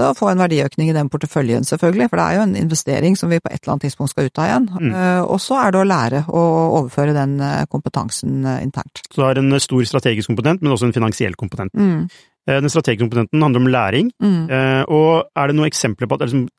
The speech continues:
Speaker 2: er det ting dere har lært fra den virksomheten? Eller hvordan, hvordan viderebringer man den læringen inn
Speaker 1: Ja.
Speaker 2: i organisasjonen?
Speaker 1: Ja. Nei, og det er jo et interessant tema, for da, da er vi litt,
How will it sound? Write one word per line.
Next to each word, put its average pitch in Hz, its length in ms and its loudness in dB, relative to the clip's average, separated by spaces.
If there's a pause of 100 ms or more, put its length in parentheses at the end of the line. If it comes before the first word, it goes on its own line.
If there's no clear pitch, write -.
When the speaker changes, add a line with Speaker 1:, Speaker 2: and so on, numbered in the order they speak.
Speaker 2:
er 135 60 -2
det 139 100 -4
ting 123 140 0
dere 127 160 0
har 127 80 0
lært 123 500 -2
fra 127 280 0
den 123 140 2
virksomheten? 120 440 -4 (580)
Eller 151 160 2
hvordan, 131 760 0 (760)
hvordan 147 320 2
viderebringer 110 580 0
man 131 120 2
den 135 120 2
læringen 117 380 0
inn - 0 -
Speaker 1:
Ja. 175 160 -6
Speaker 2:
i 110 80 -2
organisasjonen? 120 400 0
Speaker 1:
Ja. 190 80 -8 (720)
Nei, 190 220 2
og 208 100 2
det 220 140 0
er 196 180 2
jo 185 440 0 (840)
et - 140 -6
interessant 190 560 -2
tema, 170 340 2
for - 140 0
da, 170 220 4
da 175 200 2
er 165 40 0
vi 185 100 0
litt, 185 320 -2